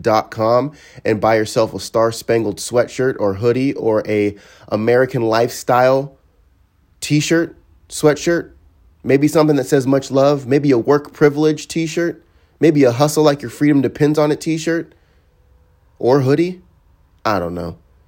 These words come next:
If you want to go support me and rep America, go to much love store dot com and pick yourself out something amazing and get something for your friend while you're there, because I promise you, if you give a gift with this much meaning, people are gonna like it.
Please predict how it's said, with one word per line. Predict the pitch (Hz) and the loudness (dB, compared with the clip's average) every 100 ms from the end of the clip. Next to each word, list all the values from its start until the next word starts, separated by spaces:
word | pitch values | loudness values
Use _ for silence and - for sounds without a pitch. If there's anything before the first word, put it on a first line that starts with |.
| _ _ - | _ _ -10
If | 117 | -6
you | 180 | -2
want | 175 151 139 | 2 2 2
to | 135 | 0
go | 123 120 | 2 2
support | 117 - 135 123 | 0 -4 -2 0
me | 110 123 | 0 -2
and | - 127 120 101 101 - | 0 2 2 2 -4 -6
rep | 104 110 | -2 -2
America, | 101 98 107 113 120 127 - - _ | 0 0 0 -2 -6 -8 -20 -20 _
go | 104 101 | -2 -2
to | 101 101 95 | -2 -4 -2
much | 101 120 - | 0 -2 -2
love | 113 107 101 | 0 0 0
store | - 110 104 | -4 -2 0
dot | 101 92 | -2 -2
com | - 113 127 113 | -2 0 0 -2
and | 98 95 | -4 -6
pick | 113 - | -10 -10
yourself | 113 107 104 | -6 -4 -2
out | 104 - | -2 -2
something | 101 104 110 | -4 -4 -4
amazing | 107 120 147 113 | 0 0 -2 -2
and | 135 | 2
get | 208 | 2
something | 190 160 151 | 2 0 0
for | 143 160 | 0 2
your | 135 | 2
friend | 123 135 123 117 | 2 2 2 2
while | 117 | 2
you're | 107 104 | 2 0
there, | 107 101 | 0 0
because | 98 110 | -2 -4
I | 120 | -2
promise | 113 160 151 131 113 | 0 2 2 2 -4
you, | 98 80 - _ _ _ _ _ _ _ _ | -8 -8 -12 _ _ _ _ _ _ _ _
if | - 95 | -14 -8
you | 110 | -6
give | 101 101 | -2 -2
a | 104 | -2
gift | 110 110 | 0 -2
with | 104 92 | -2 -6
this | 98 | -6
much | 107 95 101 | -4 -4 -4
meaning, | 101 104 110 135 _ _ _ | -4 -2 -6 -10 _ _ _
people | 104 101 | -12 -8
are | 110 | -6
gonna | 120 | -6
like | 117 131 143 | -8 -8 -10
it. | 71 | -14